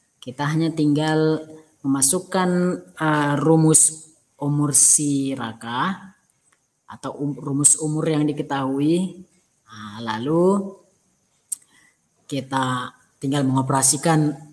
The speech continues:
rumusnya tersebut ya, sangat mudah sekali adik-adik ya. Eh, saya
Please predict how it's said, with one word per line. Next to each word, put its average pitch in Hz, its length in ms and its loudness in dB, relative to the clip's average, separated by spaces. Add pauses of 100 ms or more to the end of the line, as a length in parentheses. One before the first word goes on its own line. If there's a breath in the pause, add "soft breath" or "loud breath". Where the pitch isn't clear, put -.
(140)
rumusnya 127 640 -2
tersebut 113 720 -4
ya, 120 240 -8
sangat 117 320 -2
mudah 117 160 -8
sekali 117 320 -4
adik-adik 117 400 -12
ya. 147 160 -8 (480 loud breath)
Eh, 170 680 0 (600)
saya 160 220 0